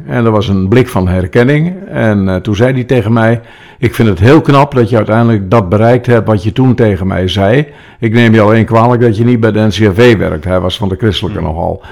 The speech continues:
Speaker 1: Ja, die wilde mij niet.
Speaker 2: <laughs> Oké.
Speaker 1: En toen ging hij weer met zijn trein en ik met
Speaker 2: Hmm.
Speaker 1: mijn trein.
Speaker 2: Oké. Nou, na die H B S toen ging je aan de slag bij het filiaal van de bakkerij, eh, Ten Napel in, eh, in Emmen. Maar hoe lang duurde het voordat je doorhad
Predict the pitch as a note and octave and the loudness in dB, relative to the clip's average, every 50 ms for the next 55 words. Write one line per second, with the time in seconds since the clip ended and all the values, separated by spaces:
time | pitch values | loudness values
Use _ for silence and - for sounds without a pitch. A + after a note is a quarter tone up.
0 | - - _ - A#2 A2+ G#2+ A#2 A2+ G#2+ A#2 B2 B2+ C3 A#2+ A2+ G#2+ G2+ F#2+ F2+ | -20 -10 _ 0 2 2 2 4 2 4 4 2 2 2 2 2 2 0 0 -2
1 | E2 D#2+ - - _ _ _ _ _ _ - - - - - - - - - - | -4 -6 -10 -18 _ _ _ _ _ _ -18 -16 -16 -16 -18 -20 -20 -14 -6 -4
2 | - - - - - A2 G#2+ - - - F3 C#3+ D#3+ A2+ B2+ C3 A#2 G#2+ A2+ A#2+ | -4 -4 -6 -8 -16 -16 -16 -8 -4 -2 0 0 2 2 2 4 4 4 4 4
3 | A#2+ B2 A#2 A2 G#2+ - - B2+ A#2+ A#2 A2+ - B2 A#2 G#2+ G2+ F#2 F#2 F#2+ G#2 | 6 4 4 4 2 0 0 2 2 2 2 2 2 2 2 2 0 0 0 0
4 | A2 - F#2+ F#2 F2 F2 F2 G2+ A2+ A2 - A#2 G#2 G2 F#2 F2+ - _ _ _ | 0 0 -2 -2 -2 -2 -2 -2 -2 -2 -4 -4 -4 -4 -6 -8 -10 _ _ _
5 | _ _ _ _ _ _ _ _ _ _ _ _ _ _ - - _ _ _ _ | _ _ _ _ _ _ _ _ _ _ _ _ _ _ -20 -20 _ _ _ _
6 | _ _ _ _ _ _ _ _ _ _ _ _ _ _ _ _ _ _ _ _ | _ _ _ _ _ _ _ _ _ _ _ _ _ _ _ _ _ _ _ _
7 | _ _ - - A2 F#2+ A2 G#2+ A#2+ D3+ E3+ D#3+ C#3+ C#3+ C3+ C3 C3 A#2+ B2 A#2+ | _ _ -12 -8 -8 -6 -4 -2 0 0 0 0 0 -2 -2 -2 -2 -2 -2 -4
8 | B2 A2+ - - A#2 G#2+ - A2+ G#2+ G#2 G#2 G#2+ G#2 G2 F#2+ F#2+ - C3+ B2 A2 | -4 -4 -6 -8 -8 -6 -6 -6 -6 -6 -8 -8 -10 -10 -10 -8 -4 -4 -2 -4
9 | - - G2+ G#2+ G2+ G2 F#2+ - - A2+ G#2 G#2 A2 A2+ A2+ A2 G2+ G2 - G#2 | -4 -6 -8 -8 -8 -8 -8 -10 -10 -8 -6 -4 -4 -4 -4 -4 -6 -6 -8 -10
10 | G2 F#2 G2 G2 - - G2 G2+ G2 F#2+ F#2 F#2 F2+ F2+ - - G2+ G2 G#2 A2 | -10 -8 -8 -10 -8 -8 -8 -8 -8 -8 -8 -10 -12 -12 -12 -10 -8 -6 -6 -4
11 | A2 G#2 - F#2+ F#2+ F#2+ - A#2+ F#2+ F#2 F#2 F2+ F2+ F2+ F2 E2 E2 - - C3+ | -6 -6 -6 -8 -10 -10 -10 -12 -12 -12 -10 -12 -12 -14 -14 -16 -14 -8 -6 -4
12 | D#3 F#3+ A3 A3 E3 - _ _ _ _ _ _ _ _ _ _ _ _ - - | -4 -4 -6 -8 -12 -16 _ _ _ _ _ _ _ _ _ _ _ _ -20 -20
13 | _ _ _ _ _ _ _ _ _ - G#2+ F2+ A2 D#3 E3+ D#3+ D3 C3+ G#2+ A#2+ | _ _ _ _ _ _ _ _ _ -12 -10 -6 -6 -4 -2 -2 -4 -4 -4 -4
14 | C3 D3+ D3+ C#3 C#3 C3+ C3 - - A#2+ A#2+ A#2+ A2+ - A2+ G#2 B2 B2+ C3 B2 | -4 -4 -4 -4 -4 -6 -8 -10 -10 -8 -8 -8 -8 -8 -8 -8 -6 -6 -6 -6
15 | A#2+ A#2+ A#2+ - | -6 -8 -10 -12